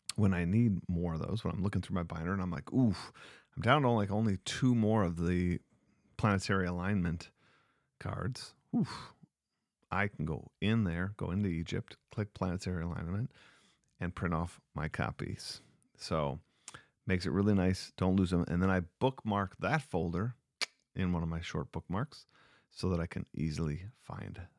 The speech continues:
that. It keeps things nice and clean. Now, my badges, even easier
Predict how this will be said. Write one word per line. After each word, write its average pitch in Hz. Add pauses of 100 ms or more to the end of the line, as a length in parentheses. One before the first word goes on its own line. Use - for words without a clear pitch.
that. - (260)
It 85 (320)
keeps -
things 78
nice 80
and 80
clean. - (720)
Now, 87
my 80 (880)
badges, 113 (300)
even 131
easier 85